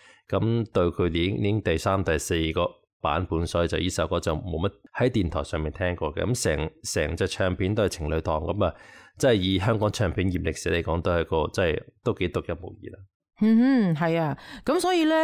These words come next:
Speaker 2: 呃，雖然呢兩個頭先啱啱講嘅《Blue Jeans》呢個同埋張智霖、許秋怡嘅呢兩個版本呢，係唔係太熟悉啦，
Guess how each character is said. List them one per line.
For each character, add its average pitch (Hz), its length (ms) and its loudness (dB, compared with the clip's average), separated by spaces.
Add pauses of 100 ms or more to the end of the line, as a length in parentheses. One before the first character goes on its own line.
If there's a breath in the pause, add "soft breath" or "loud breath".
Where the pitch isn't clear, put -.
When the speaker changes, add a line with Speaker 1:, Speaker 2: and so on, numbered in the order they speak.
(340 loud breath)
Speaker 2:
呃， 170 440 2 (220)
雖 370 240 2
然 165 220 4
呢 302 180 4
兩 175 340 2
個 170 280 2
頭 156 120 0
先 220 200 0
啱 - 40 -12
啱 220 300 4
講 156 260 2
嘅 147 180 2
《Blue 208 300 2
Jeans》 196 420 2
呢 190 80 2
個 160 140 2
同 151 160 0
埋 131 320 0
張 220 300 2
智 180 120 -2
霖、 143 140 0
許 147 100 0
秋 196 180 0
怡 147 120 2
嘅 147 100 0
呢 175 120 2
兩 160 140 2
個 147 60 0
版 147 220 0
本 156 120 2
呢， 165 120 2
係 156 60 0
唔 131 120 2
係 131 80 2
太 - 200 -2
熟 - 180 -4
悉 - 140 -2
啦， 170 260 0